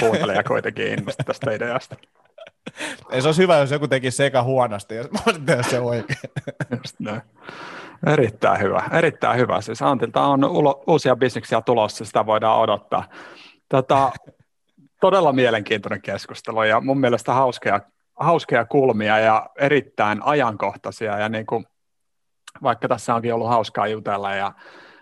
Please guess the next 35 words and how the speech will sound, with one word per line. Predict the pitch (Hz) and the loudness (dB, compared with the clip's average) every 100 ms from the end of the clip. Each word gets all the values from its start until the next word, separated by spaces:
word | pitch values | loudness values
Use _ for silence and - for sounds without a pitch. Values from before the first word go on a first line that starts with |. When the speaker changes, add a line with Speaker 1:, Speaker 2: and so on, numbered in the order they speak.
| - | -10
Speaker 1:
ja | 107 | -8
tota, | - 101 107 | -8 -6 -2
jaaritella | 120 120 101 92 90 98 | 0 2 0 -4 -10 -10
näistä | 104 104 - | -6 -8 -6
jutuista, | 110 110 110 104 101 - | -4 -4 -2 -4 -4 -4
niin | 107 104 - - _ - | -4 -4 -6 -20 _ -4
mun | 151 | 2
mielestä | 196 180 131 156 | 4 4 2 2
aika | 156 151 | 2 0
paljon | - 170 135 117 120 - _ _ - | 4 4 4 2 0 -4 _ _ -2
tärkeätä | 190 147 107 - 95 80 | 0 0 -2 -4 -4 -4
asiaa | - - - - - - | -6 -8 -12 -8 -8 -8
ja | 120 | -6
semmoista, | 131 120 117 - 107 101 _ | -2 -2 -2 0 0 -2 _
semmoista | - 127 113 117 | -6 -4 -2 0
asiaa, | 117 110 107 104 | 0 0 -2 -2
jota | 101 110 | -2 -2
meidän | 117 113 | 0 -2
pitäisi | 107 110 - | -2 -4 -2
huomioida | 123 101 98 95 - - | -2 -2 -6 -8 -10 -6
työelämässä | 113 95 - 113 - | -4 -4 -6 -12 -10
pikkasen | - - - 117 | -12 -10 -12 -8
enemmän. | 110 98 - _ _ _ _ _ _ _ _ _ | -6 -8 -12 _ _ _ _ _ _ _ _ _
Speaker 2:
Joo, | 202 202 131 | 2 4 2
samaa | - 196 175 | 0 0 0
mieltä. | 165 165 131 | 2 0 2
Ja | 131 127 | 0 0
siis | 131 | -2
tää | 123 151 | 0 2
oli, | 147 147 - | 2 -2 -2
tää | 151 | 0
oli | 147 | 2
hauska | 156 156 - | 2 0 -2
keskustelu, | - 151 139 127 - 120 | -2 -2 -2 -8 -8 -8
koska | 113 113 127 | -6 -8 -10